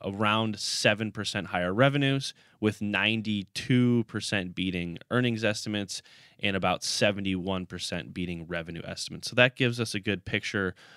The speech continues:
of what's going on. Uh, and despite some solid numbers, Walmart, from Walmart and Macy's, there was a little bit of a pullback in the stock. Uh, so that could be what to expect maybe from Target and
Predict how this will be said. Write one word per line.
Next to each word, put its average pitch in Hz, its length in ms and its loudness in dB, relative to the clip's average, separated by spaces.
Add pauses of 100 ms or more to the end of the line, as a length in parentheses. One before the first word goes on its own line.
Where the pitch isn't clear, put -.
(160)
of 101 100 -2
what's 95 240 0
going 92 300 -6
on. 139 320 2 (360)
Uh, 95 380 4 (760)
and 131 120 6
despite 139 400 4
some 147 120 -2
solid 117 360 6
numbers, 110 500 0
Walmart, 104 680 2 (180)
from 101 200 -8
Walmart 101 360 2
and 87 120 -8
Macy's, 110 540 2
there 104 100 -2
was 95 120 -2
a 92 60 -6
little 95 140 -2
bit 92 140 -2
of 90 80 -6
a 92 60 -10
pullback 98 560 -2
in 90 100 -8
the 90 60 -10
stock. 113 580 4 (380)
Uh, 90 480 0
so 98 300 0
that 98 260 -2
could 131 340 2
be 120 240 2
what 104 240 -4
to 101 220 -4
expect - 440 -4
maybe 92 280 -4
from 90 260 -10
Target 98 560 -2 (340)
and 87 520 -6